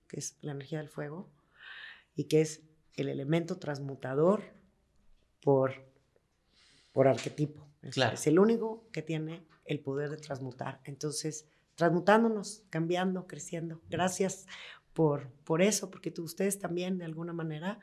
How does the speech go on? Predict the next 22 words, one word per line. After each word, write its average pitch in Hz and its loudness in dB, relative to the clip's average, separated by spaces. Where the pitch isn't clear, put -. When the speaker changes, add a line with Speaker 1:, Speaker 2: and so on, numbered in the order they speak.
Speaker 1:
pues, 151 -2
están 151 -2
sumando 143 -10
a 135 -10
la 139 -6
gran 139 -8
transformación 131 -12
de 131 -4
la 127 -4
conciencia. 123 -12
Speaker 2:
Muchas 127 -18
gracias. 117 -16
Pues 127 -6
vamos 139 -4
a 135 -14
estar 127 -10
ahí 123 -10
en 123 -12
la 120 -12
presentación 113 -16
del - -20
libro 135 -8